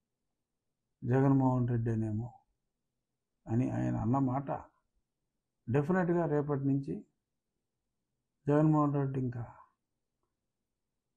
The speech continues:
పవన్ కళ్యాణ్ గారి పెళ్ళిళ్ళ గురించి బుద్ధుంటే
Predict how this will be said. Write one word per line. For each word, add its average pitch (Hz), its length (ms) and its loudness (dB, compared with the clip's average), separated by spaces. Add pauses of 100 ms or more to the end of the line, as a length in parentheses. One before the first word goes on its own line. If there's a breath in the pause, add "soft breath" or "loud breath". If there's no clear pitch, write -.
(320)
పవన్ 143 280 2
కళ్యాణ్ 131 360 2
గారి 131 180 -2
పెళ్ళిళ్ళ 131 460 2
గురించి 123 400 0 (680)
బుద్ధుంటే 139 460 4